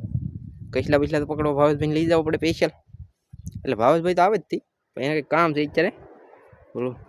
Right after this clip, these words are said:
એનું કંઈક ઓલું છે. તો એ પછી આવશે એમ છે. તો આપણે જઈએ અત્યારે. ને પછી ઝાડ વાળ મૂકી. તો આપણે ટાપુ ઉપર જવાનું છે. આવડા દેખાય ને? તો ના જઈએ આપણે. ને ઝાડ વાળ મૂકીએ આગળ.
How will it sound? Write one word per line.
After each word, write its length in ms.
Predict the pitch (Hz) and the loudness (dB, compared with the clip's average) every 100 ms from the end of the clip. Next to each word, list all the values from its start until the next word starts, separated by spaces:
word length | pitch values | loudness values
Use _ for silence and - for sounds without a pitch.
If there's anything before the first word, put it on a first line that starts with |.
| - - - - - - | -20 -20 -20 -20 -20 -6
એનું 220 | 117 117 117 | -2 2 6
કંઈક 180 | 117 | 8
ઓલું 160 | 113 - | 6 4
છે. 140 | 139 147 - - - - - - - - - | 0 -2 -2 -2 -4 0 0 2 4 4 6
તો 120 | 123 127 | 4 8
એ 100 | 131 | 8
પછી 220 | 127 143 | 8 6
આવશે 220 | 156 160 | 4 2
એમ 140 | 135 | 0
છે. 120 | 143 160 - - - | 0 -2 -2 -6 4
તો 60 | |
આપણે 220 | 120 - | 4 6
જઈએ 240 | 147 170 185 | 6 6 6
અત્યારે. 240 | 185 185 196 - - - - - | 6 6 6 4 2 0 0 0
ને 300 | 107 113 120 | 0 0 2
પછી 240 | 123 131 - | 2 6 6
ઝાડ 180 | 120 127 | 6 4
વાળ 120 | 127 | 0
મૂકી. 400 | 117 147 - - - - - - - - - | -2 -4 -4 -4 -4 -8 -8 -8 -10 -12 -12
તો 100 | 113 | -6
આપણે 200 | 123 127 | -6 -4
ટાપુ 220 | 120 127 127 | -2 -2 -2
ઉપર 160 | 131 | -4
જવાનું 300 | 135 160 160 | -2 -2 -2
છે. 120 | 123 127 - _ 113 | -6 -8 -12 _ -8
આવડા 300 | 123 135 156 - - - _ _ _ _ - - - - - - - | -4 -4 -6 -12 -18 -20 _ _ _ _ -18 -18 -20 -14 -12 -12 -4
દેખાય 240 | 123 170 | -2 0
ને? 120 | 170 - - - - - - - | -4 -8 -14 -20 -12 -12 -12 -12
તો 60 | - | -4
ના 180 | 120 151 | 0 4
જઈએ 240 | 175 190 | 6 6
આપણે. 200 | 170 165 160 _ - - | 4 2 -4 _ -14 -8
ને 300 | 110 120 123 | -4 -2 0
ઝાડ 200 | 113 123 | 2 2
વાળ 140 | 127 117 | 2 0
મૂકીએ 420 | 113 139 - 123 | 0 -4 0 0
આગળ. 140 | 117 | 0